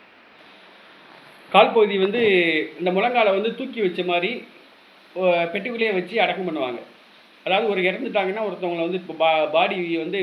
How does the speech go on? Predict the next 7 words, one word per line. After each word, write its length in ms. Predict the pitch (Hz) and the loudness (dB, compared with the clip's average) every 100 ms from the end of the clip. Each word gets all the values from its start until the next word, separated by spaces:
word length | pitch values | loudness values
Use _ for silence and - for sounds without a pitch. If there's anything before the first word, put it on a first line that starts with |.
| 180 | -6
பெட்டிக்குள்ள 300 | 175 185 156 | -10 -6 -6
போகலைன்னா 600 | 156 156 151 151 220 359 - - - _ - - - _ _ 175 | -4 -6 -6 -6 -6 -8 -16 -20 -20 _ -20 -20 -20 _ _ -8
அந்த 220 | 202 180 | -2 -2
முழங்காலை 460 | 180 226 247 220 | 0 -4 -2 0
வந்து 200 | 196 214 | 0 -4
சற்று 520 | 226 190 190 170 156 143 | -4 -6 -4 -4 -2 -4
அப்படி 400 | 139 160 156 | -4 -2 -2